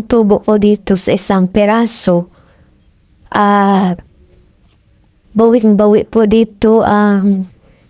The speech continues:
ice ko na inilagay. Nilagay ko po ito ng, sa isang cooler dahil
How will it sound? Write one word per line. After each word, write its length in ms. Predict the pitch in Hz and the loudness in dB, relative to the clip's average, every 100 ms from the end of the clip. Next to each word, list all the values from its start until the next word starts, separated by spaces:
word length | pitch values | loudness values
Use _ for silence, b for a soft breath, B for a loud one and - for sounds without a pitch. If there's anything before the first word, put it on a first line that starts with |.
| b - | b -6
ice 400 | 202 202 - - _ | 0 0 0 -6 _
ko 400 | - 220 220 _ - | -6 -4 -4 _ -2
na 400 | 214 208 202 196 | 0 2 0 0
inilagay. 720 | 214 208 208 190 185 190 180 190 b b b b - | 0 2 2 -2 -2 -2 -2 -4 b b b b 0
Nilagay 400 | 247 262 233 240 | 2 2 2 0
ko 160 | 220 - | -2 -2
po 160 | 226 | -2
ito 480 | 226 - 226 240 247 | -2 -2 0 2 2
ng, 640 | 240 226 233 233 240 240 226 _ _ _ _ _ _ _ | 4 2 2 2 2 0 -4 _ _ _ _ _ _ _
sa 480 | - 247 214 208 202 | -4 0 2 2 0
isang 480 | - 208 - 220 214 | -2 -4 -2 0 0
cooler 720 | 202 - 240 262 202 196 202 | 0 0 2 2 2 0 0
dahil 1040 | 202 180 185 180 - 196 190 185 175 180 | -2 -2 -2 -2 0 2 4 2 2 -2